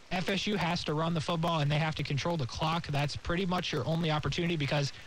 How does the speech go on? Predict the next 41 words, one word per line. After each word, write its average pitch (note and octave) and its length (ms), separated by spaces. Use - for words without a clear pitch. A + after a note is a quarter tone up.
although D#3+ 280
they F3+ 140
have F3 220
lost E3+ 280
two F3+ 120
games, D#3+ 340
North D3+ 160
Carolina D3 300
still E3 240
scores D3+ 400
thirty-seven D#3 760
points D#3 300
a B2 40
game. E3+ 320
F D3 160
S C#3+ 180
U C#3+ 60
gives C3+ 260
up B2+ 140
thirty-one. A2+ 500
Sam A#3 320
Howell A3 360
is F#3 120
obviously F#3+ 540
the F3+ 140
story F3+ 480
for F3 160
North E3 260
Carolina. D3+ 580
He F3 120
has F3 180
struggled F3+ 320
without D#3+ 340
all D#3+ 120
the D#3 80
weapons D#3 340
that C#3+ 100
he D3+ 160
lost D3 380
last D#3+ 320
year. C3+ 180